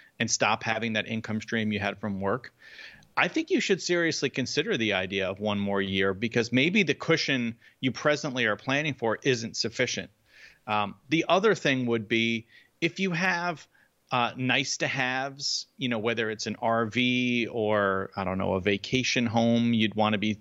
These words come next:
you know, saving towards or something, I would say really, uh, give those some deeper thought and think about that idea of, well, are they nice to haves, or there's something I truly want, but I'm sort of at odds with this idea of, I, I'm really excited about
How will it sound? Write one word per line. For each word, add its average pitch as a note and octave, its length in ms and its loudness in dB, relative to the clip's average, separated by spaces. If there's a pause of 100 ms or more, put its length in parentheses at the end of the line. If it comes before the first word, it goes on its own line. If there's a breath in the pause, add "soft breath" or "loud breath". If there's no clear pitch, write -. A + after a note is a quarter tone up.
(100)
you G#2+ 120 -2
know, F#2+ 60 0
saving A#2+ 460 2
towards A2+ 440 0
or G#2 80 -2
something, A2 480 0 (400 loud breath)
I E3 100 4
would A#3+ 140 2
say G3+ 180 4
really, C#3 560 4
uh, A2 500 0
give B2 280 2
those A#2+ 440 2
some - 380 0
deeper A#2+ 300 -2
thought A2 340 0 (260)
and A#2 140 0
think B2+ 220 0
about G2+ 400 -2
that G2+ 400 0
idea G#2+ 440 0
of, G#2+ 260 -2
well, A2+ 340 2
are B2 140 0
they A2 120 4
nice A2+ 300 0
to G3 80 -2
haves, F#3+ 460 0
or C3+ 80 2
there's B2 120 -2
something D3+ 220 -2
I A#2 80 2
truly C3+ 420 0
want, A#2 360 2
but A#2 120 2
I'm G#2+ 120 0
sort A#2+ 260 2
of G#2 140 -2 (340 loud breath)
at C#3 240 2
odds B2 320 2
with G#2+ 140 -8
this A#2 180 -2
idea A2+ 340 0
of, G#2 60 0
I, G#2+ 140 0 (180)
I'm A2+ 220 -4
really C#3 240 4
excited B2+ 480 0
about G#2 320 -2